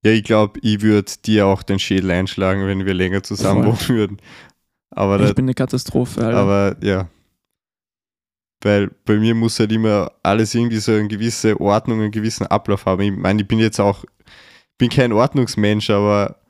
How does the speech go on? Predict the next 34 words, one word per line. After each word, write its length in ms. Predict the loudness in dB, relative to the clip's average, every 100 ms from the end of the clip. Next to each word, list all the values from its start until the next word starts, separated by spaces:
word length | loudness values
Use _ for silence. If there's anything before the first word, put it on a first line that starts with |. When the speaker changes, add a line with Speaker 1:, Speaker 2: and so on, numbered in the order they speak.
| _ _
Speaker 2:
Ja. 220 | -2 0 0
Speaker 1:
ja. 180 | -4 -6 _ _ _ _ _ _
Bei 120 | 0
dir 160 | 2 2
ist 100 | 4
einfach 320 | 0 0 -2
Next 400 | 2 0 -2 0
Level. 380 | 0 2 0 -2 -12 -20 -20 _ _ _ _ _ _ _
Speaker 2:
Ja, 180 | -2 0
ich 120 | -2 -4
bin 120 | -2
einfach 240 | -2 -2
ein 120 | -4 -6
Chaot. 520 | -4 0 0 -2 -6
Ich 100 | -6
bin 100 | -2
Speaker 1:
Ja. 80 | 0
Speaker 2:
einfach 160 | 0 -2
ein 140 | -4
Chaot 240 | -2 0 2
Speaker 1:
Aber, 160 | 2
aber 200 | 2 0
nur 200 | 2 2
das 160 | 2 0
Speaker 2:
und 60 | 0
Speaker 1:
Genie 120 | 0
Speaker 2:
auch 60 | 2
ein 100 | 2
Speaker 1:
beherrscht 240 | 2 0
das 140 | -2 -2
Speaker 2:
faules 280 | 0 2 2
Speaker 1:
Chaos, 140 | 0
Speaker 2:
Schwein. 160 | -2 -2
Speaker 1:
oder? 180 | -2